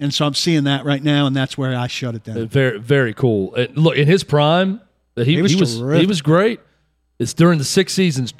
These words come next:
Speaker 2: uh, twenty twelve to twenty seventeen, he ranked second in receptions, third in receiving yards, and fourth in receiving touchdowns.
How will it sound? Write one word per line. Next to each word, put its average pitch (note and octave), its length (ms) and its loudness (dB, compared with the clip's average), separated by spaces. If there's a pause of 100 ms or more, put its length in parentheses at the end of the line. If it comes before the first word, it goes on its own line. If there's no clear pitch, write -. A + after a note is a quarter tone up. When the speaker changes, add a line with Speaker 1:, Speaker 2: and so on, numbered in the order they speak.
(120)
Speaker 2:
uh, C3+ 140 2
twenty E3 300 0
twelve D3+ 280 2
to C3 60 -4
twenty D3 260 2
seventeen, C3+ 540 0
he B2 80 -2
ranked A#2+ 260 -2
second D#3 400 -2
in E3+ 80 0
receptions, A#2+ 680 -4 (400)
third E3 260 6
in E3+ 100 2
receiving C3+ 420 0
yards, A#2 320 2
and G#2+ 100 -4
fourth C#3 400 2
in B2 160 -6
receiving A2+ 420 -4
touchdowns. A2 600 -4